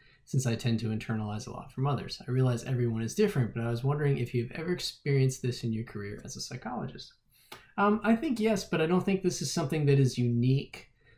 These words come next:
to psychiatry or psychology. Um, reminder, uh, psychiatrists are folks who are, um, physicians, so they get their M D, and then they specialize mostly in,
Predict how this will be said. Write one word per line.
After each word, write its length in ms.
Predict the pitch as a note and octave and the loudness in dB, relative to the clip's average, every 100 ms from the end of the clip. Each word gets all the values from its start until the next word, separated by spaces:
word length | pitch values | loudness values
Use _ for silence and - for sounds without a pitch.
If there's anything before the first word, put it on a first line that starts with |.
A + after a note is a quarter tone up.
| _ | _
to 460 | - - C3+ A#2 A2 | -6 2 4 6 2
psychiatry 960 | - G#2+ - B2+ B2+ C3 - C3 B2 - | -2 -6 -2 0 2 0 0 0 0 -6
or 120 | B2 A#2+ | -10 -6
psychology. 1120 | - - - - C3 C3 B2 A#2 A#2+ A2+ A#2+ - _ - | -4 -6 -6 2 4 4 2 2 2 0 -2 -14 _ -8
Um, 360 | A#2 G#2 G2+ A#2+ | -4 -4 -4 0
reminder, 640 | C3+ C#3 C#3+ B2 A2 A2+ - | 4 6 6 4 2 -4 -4
uh, 300 | A2+ G#2+ A#2+ | -4 -4 -6
psychiatrists 920 | - A#2 - F3+ C3+ - A#2+ - - | -4 -6 -2 -2 0 -2 -2 -4 -8
are 220 | - A#2+ | -4 -6
folks 440 | - B2 A#2 - | -4 -4 -4 -6
who 220 | - B2 B2 | -4 -4 -2
are, 400 | A2+ A2 G#2+ - | -2 -2 -4 -8
um, 200 | A#2 A2 | -8 -8
physicians, 540 | - A#2+ C#3 A#3+ B2 - | -2 0 0 0 -4 -2
so 60 | |
they 120 | A2+ | -2
get 140 | A2+ C3 | -2 -4
their 200 | G2+ - | -8 -6
M 180 | B2 C3+ | -2 0
D, 260 | F3+ F#3 A3 | 0 -2 -2
and 140 | A#2 | -2
then 100 | A2+ | -2
they 80 | A2+ | -2
specialize 720 | - A#2+ - A#2+ A2 A2 - | -4 -6 -4 -4 -4 -4 0
mostly 460 | C3+ F3 - C3+ C3 | 2 2 0 -2 -2
in, 340 | A#2 A2 A2 | -2 -4 -6